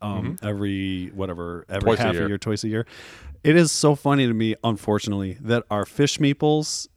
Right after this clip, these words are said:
Speaker 1: make us more money than a couple of our games.
Speaker 2: Than Morocco
Speaker 1: Like
Speaker 2: and
Speaker 1: Morocco and
Speaker 2: So
Speaker 1: Floating
Speaker 2: Eagle
Speaker 1: Market and stuff. Like, <laughs> literally, we'll make, like,
Speaker 2: We
Speaker 1: ten
Speaker 2: always
Speaker 1: bucks on fish meeples and, like,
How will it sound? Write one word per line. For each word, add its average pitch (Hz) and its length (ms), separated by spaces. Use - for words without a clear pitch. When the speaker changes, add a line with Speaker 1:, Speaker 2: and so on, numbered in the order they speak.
Speaker 1:
make 120 220
us 117 220
more 110 180
money 110 300
than 98 180
a 95 60
couple 104 240
of 92 80
our 92 100
games. 92 160
Speaker 2:
Than 95 120
Morocco 85 580
Speaker 1:
Like 80 80
Speaker 2:
and 80 80
Speaker 1:
Morocco 107 500
and 101 220
Speaker 2:
So - 60
Speaker 1:
Floating 139 240
Speaker 2:
Eagle 135 100
Speaker 1:
Market 151 240
and 160 100
stuff. 151 220
Like, 147 180
<laughs> - 0
literally, 208 720
we'll 302 160
make, 294 240
like, 415 360
Speaker 2:
We 143 120
Speaker 1:
ten 170 80
Speaker 2:
always 220 220
Speaker 1:
bucks 196 300
on 180 200
fish 175 280
meeples 156 400
and, 135 100
like, 120 180